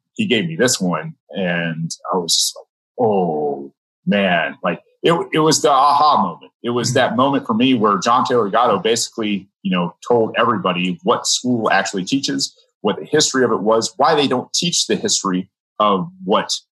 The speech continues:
Speaker 1: the American school system is and where it's going to take America.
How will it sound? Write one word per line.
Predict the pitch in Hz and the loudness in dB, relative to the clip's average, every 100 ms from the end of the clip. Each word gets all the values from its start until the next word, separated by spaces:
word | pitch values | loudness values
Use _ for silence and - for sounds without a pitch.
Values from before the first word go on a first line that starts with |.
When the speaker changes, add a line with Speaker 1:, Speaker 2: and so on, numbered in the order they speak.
| _ | _
Speaker 1:
the | 104 | 0
American | 101 104 101 87 85 | 2 4 2 -2 -6
school | - 101 | -4 -4
system | 92 92 90 90 | -2 -2 0 2
is | 87 90 - - _ _ 110 | 2 0 -4 -8 _ _ 0
and | 107 104 101 90 107 | 2 2 0 -2 0
where | 131 156 151 | 2 4 2
it's | 101 92 | -2 -4
going | 107 120 123 | -4 -2 -2
to | 123 90 | -2 -4
take | - 113 117 _ | -2 -2 -4 _
America. | 85 85 107 90 | -4 2 2 2